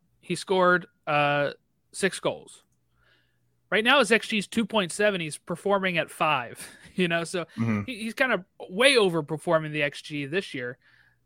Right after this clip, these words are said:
Speaker 1: Uh, so we'll see how it goes for Arriola, but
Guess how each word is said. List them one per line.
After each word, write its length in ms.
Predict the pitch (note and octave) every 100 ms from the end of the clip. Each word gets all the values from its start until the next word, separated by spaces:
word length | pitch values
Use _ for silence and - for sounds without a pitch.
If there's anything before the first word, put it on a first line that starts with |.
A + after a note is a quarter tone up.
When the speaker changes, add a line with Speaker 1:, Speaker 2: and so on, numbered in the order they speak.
| -
Speaker 1:
Uh, 220 | C#3+ C#3+
so 160 | D3 D#4
we'll 120 | F#4
see 220 | - D#4+
how 200 | C4 B3
it 100 | F#3+
goes 360 | D#3+ D#3 D#3+ -
for 360 | E3 D#3 C#3+ -
Arriola, 560 | D#3+ D#3+ D3 D3 D3 C#3
but 240 | D3